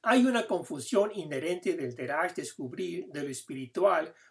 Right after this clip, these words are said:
como triada de partes P R D I, un entero S de lo divino, doble, eh, Yod He Vav He.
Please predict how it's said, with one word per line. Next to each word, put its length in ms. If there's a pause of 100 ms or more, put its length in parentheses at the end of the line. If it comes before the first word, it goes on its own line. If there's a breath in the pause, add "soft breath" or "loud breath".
(100)
como 320
triada 340
de 140
partes 540
P 160
R 180
D 300
I, 320
un 160
entero 420
S 320
de 120
lo 120
divino, 560
doble, 400
eh, 260
Yod 240
He 100
Vav 240
He. 280